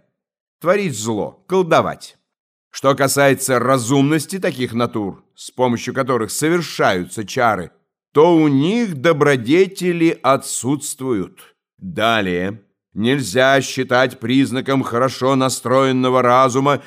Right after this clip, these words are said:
близость к преступникам и оказывание содействия им, а не добродетельным людям. Преступление колдунов используется преступными людьми, что видно по плодам их.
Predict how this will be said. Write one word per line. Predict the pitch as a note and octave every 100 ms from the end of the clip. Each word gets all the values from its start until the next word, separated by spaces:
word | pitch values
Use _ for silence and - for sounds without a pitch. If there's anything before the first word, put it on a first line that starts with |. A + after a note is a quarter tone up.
| -
близость | F2 A#2 D#3 E3 A#2+ B2+ -
к | -
преступникам | - C#3+ D#3+ - - C3+ B2+ D3+ F3+ G3+ F#3+ _ -
и |
оказывание | D3+ D#3+ - F#3 F#3+ C#3 D3 C#3 C3
содействия | - C#3+ C3 C#3+ A#2 - A2+ A2+
им, | - - G3+ A#3+ E3 G#2 - - -
а | D#3+ A3+
не | G#3+ A3
добродетельным | D#3 D#3+ C#3+ C3+ G2+ C#3 D3+ D3 D3 B2
людям. | F#2+ F2+ F2 D2 _ _ _ _ _ _
Преступление | - D3+ D#3 D#3 G3 A#3 A3
колдунов | D#3 D#3 C3+ D3+ A3+ G3+ - - -
используется | C3+ - E3 G#3 F3 F3+ C#3+ E3+
преступными | E3 D#3 D3+ - F#3+ F#3 F3+ E3+
людьми, | E3+ D3+ G3+ G3+ A2+ -
что | - A#2
видно | G#2+ B2 E3+ E3 F3 D3+
по | C#3+
плодам | B2+ C3 C#3 C3+ F3+ D3+ G#2+
их. | D#2 - -